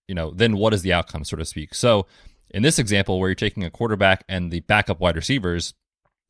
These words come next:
if, let's say, for example, Steph Diggs goes down, you don't have Steph Diggs, but you take Josh Allen, Gabe Davis, and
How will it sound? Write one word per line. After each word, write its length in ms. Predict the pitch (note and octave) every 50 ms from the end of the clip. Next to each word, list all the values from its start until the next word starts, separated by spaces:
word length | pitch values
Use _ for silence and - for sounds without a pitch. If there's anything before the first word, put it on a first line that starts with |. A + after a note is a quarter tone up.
| - - _ _ _ _ -
if, 460 | C3+ D#3+ E3+ C3 - - - - - _ _ _ _ _ _ _
let's 180 | - A2+ A2+ -
say, 120 | B2 A2
for 160 | G2+ - G#2+ F#2
example, 400 | F2 E2+ G#2+ G2+ F#2+ - F#2+ F#2
Steph 320 | - - - G#2+ G2 -
Diggs 280 | - - C3+ A#2 G2+ F2+
goes 260 | G2 F2+ F2+ E2+ -
down, 320 | F#2 F2 F2+ F2 F2 F2+ F2+ E2+
you 100 | F2 F#2+
don't 200 | A2+ A2 E2+ -
have 180 | A2+ C3+ C3+
Steph 240 | - - G2 F2+ -
Diggs, 340 | - G2 F#2+ F#2 E2 E2+ - _ _ - -
but 100 | A2+ G#2
you 80 | G2+ G2
take 240 | - A#2+ A2+ F#2+
Josh 320 | - - G#2 G#2 F#2+ - -
Allen, 480 | F2 G2 G2 G2 G2 G2 F#2+ F#2+ F#2 - _ _ _ _ _ _
Gabe 220 | - A2 G#2+ G#2 F2
Davis, 540 | F#2+ G2 G2+ G2 F2+ F#2+ F#2 F2+ - - - -
and 480 | F#2 F#2 F#2 F2+ F2 F2+ F2 F2 E2+